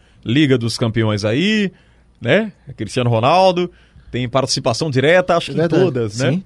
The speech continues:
Speaker 2: sim.
Speaker 1: Todas elas.
Speaker 2: Então,
Speaker 1: Então,
Speaker 2: ganhou
Speaker 1: foi um
Speaker 2: quatro.
Speaker 1: jogador
Speaker 2: Ganhou quatro
Speaker 1: importantíssimo.
Speaker 2: com o Real Madrid, né? Ganhou quatro com o Real Madrid. Então, sempre tinha esse contraponto.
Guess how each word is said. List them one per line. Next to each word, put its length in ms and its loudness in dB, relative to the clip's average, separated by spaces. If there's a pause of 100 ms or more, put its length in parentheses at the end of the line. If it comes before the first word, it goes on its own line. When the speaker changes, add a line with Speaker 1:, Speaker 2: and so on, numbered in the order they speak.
Speaker 2:
sim. 140 -2
Speaker 1:
Todas 380 2
elas. 520 0
Speaker 2:
Então, 340 -4
Speaker 1:
Então, 160 -4
Speaker 2:
ganhou 120 4
Speaker 1:
foi 80 0
um 60 2
Speaker 2:
quatro. 160 4
Speaker 1:
jogador 220 -2
Speaker 2:
Ganhou 280 2
quatro 80 -4
Speaker 1:
importantíssimo. 340 2
Speaker 2:
com 60 -4
o 40 0
Real 120 0
Madrid, 260 -2
né? 220 -6
Ganhou 160 -8
quatro 320 -2
com 40 -6
o 40 -4
Real 80 -4
Madrid. 260 -4
Então, 320 -4 (360)
sempre 360 0
tinha 520 2
esse 200 2
contraponto. 680 2